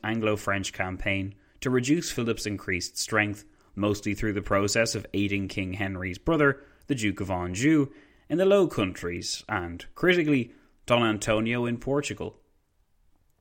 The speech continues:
Perhaps the most revealing part of the English negotiator's instructions was the caveat that, since many Englishmen had goods in Spain that might be seized,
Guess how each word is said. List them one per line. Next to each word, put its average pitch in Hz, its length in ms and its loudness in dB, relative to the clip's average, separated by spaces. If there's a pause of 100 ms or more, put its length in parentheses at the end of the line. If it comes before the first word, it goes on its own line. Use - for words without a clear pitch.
(340)
Perhaps 196 380 4
the 285 60 0
most 208 280 0
revealing 120 500 4
part 98 340 4
of 98 100 -4
the 101 120 2
English 104 320 -2
negotiator's 98 680 -2
instructions 123 680 0 (360)
was 160 140 -2
the 175 80 -2
caveat 165 600 4
that, 139 240 4 (300)
since 107 220 -6
many 110 200 4
Englishmen 117 400 2
had 98 200 -4
goods 113 320 2
in 101 120 0
Spain 104 460 0
that 92 140 -4
might 90 200 -6
be 87 100 -8
seized, 143 460 2